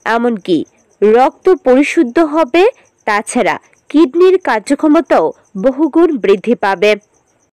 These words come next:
অনেক গর্ভবতী মাই আগে থেকে ডায়াবেটিক্সে ভুগে থাকতে পারে অথবা গর্ভাবস্থায় নতুন করে ডায়াবেটিক্সে আক্রান্ত হতে পারে। সেক্ষেত্রে পাকা বেল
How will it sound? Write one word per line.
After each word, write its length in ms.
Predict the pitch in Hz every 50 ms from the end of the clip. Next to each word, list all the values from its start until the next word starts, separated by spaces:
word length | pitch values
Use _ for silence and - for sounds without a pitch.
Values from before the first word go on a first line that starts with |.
| _ _ _ _ _ -
অনেক 360 | - 262 262 - 349 381 349 285 233 254
গর্ভবতী 560 | 247 247 254 240 311 247 226 233 - 240 233 220 226 220
মাই 240 | 196 175 165 185 220 302 440 - _ _ _ _ - - 233 262
আগে 200 | 269 226 339 359 - 349
থেকে 220 | 359 359 - 359 349 262 233 214
ডায়াবেটিক্সে 720 | 247 220 220 226 208 233 277 226 285 294 - - - 330 294 202 -
ভুগে 240 | 220 226 190 247 269 -
থাকতে 240 | 302 302 - - 311 262 -
পারে 200 | - 320 311 311 330 - - 202
অথবা 340 | 202 - - 226 185 165 160 139 - _ _ - 190
গর্ভাবস্থায় 800 | 208 214 226 208 226 233 214 180 165 180 185 196 - - 320 320 277 262 247
নতুন 260 | 254 262 - 339 339 349 -
করে 180 | 359 320 247 202 180 175 185
ডায়াবেটিক্সে 600 | 185 202 208 196 247 - 262 262 - - - 320 269 208
আক্রান্ত 340 | 196 - 196 185 185 170 165 202 202
হতে 220 | 220 226 - 214 196 - -
পারে। 180 | 202 208 214 226 220 - _ _ - - - - - _ _ _ - -
সেক্ষেত্রে 640 | - - 370 381 370 - 370 370 226 - - 226 254 392 427 _ _ -
পাকা 340 | 240 240 254 - 302 294 302 294 208 180
বেল 240 | 202 185 180 208